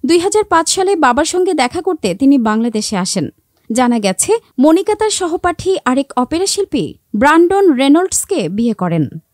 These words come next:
চ্যানেল ফোরকে দেওয়া সাক্ষাৎকারে মনিকা বলেন, "আমার বাবা তার সারাটা জীবন একটা লক্ষ্য নিয়েই কাজ করেছেন,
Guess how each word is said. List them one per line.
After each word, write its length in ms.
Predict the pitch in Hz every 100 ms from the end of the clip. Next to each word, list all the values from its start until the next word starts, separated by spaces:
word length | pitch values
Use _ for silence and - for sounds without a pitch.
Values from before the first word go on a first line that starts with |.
| _
চ্যানেল 320 | - 330 370 403
ফোরকে 360 | 392 359 392
দেওয়া 280 | 359 349 370
সাক্ষাৎকারে 640 | - 294 - 339 311 320
মনিকা 400 | 302 240 294 370
বলেন, 300 | 247 160 180 392 - _
"আমার 240 | 285 320 330
বাবা 360 | 247 247 339
তার 160 | 392 381
সারাটা 440 | - 294 294 330
জীবন 400 | 262 285 254 330 285
একটা 240 | 262 302
লক্ষ্য 380 | 254 214 - 320
নিয়েই 280 | 320 349 330
কাজ 240 | 202 -
করেছেন, 540 | 196 175 - 214 151